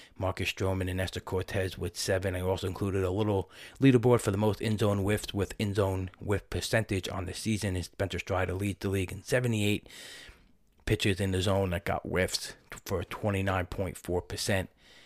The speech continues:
in-zone whiff rate. J P Sears, who also pitched yesterday, he's, uh,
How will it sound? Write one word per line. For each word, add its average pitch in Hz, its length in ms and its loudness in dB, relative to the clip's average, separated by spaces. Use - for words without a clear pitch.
in-zone 104 460 4
whiff 104 200 0
rate. 104 300 2
J 107 120 4
P - 140 -4
Sears, 104 320 2
who 98 140 0
also 95 200 -2
pitched - 280 -6
yesterday, 127 420 0
he's, 104 160 0
uh, 95 200 2